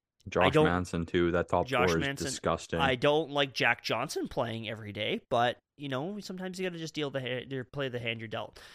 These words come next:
Speaker 1: Um, I love Artturi Lehkonen. Uh,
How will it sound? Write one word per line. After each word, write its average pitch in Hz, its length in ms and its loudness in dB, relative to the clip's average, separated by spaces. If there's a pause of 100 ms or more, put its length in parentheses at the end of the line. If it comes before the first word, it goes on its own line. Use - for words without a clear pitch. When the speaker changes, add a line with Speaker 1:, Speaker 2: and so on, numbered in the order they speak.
(200)
Speaker 1:
Um, 117 480 -2 (320)
I 120 260 4
love 131 220 4
Artturi 139 360 2
Lehkonen. 156 600 0 (360)
Uh, - 260 -14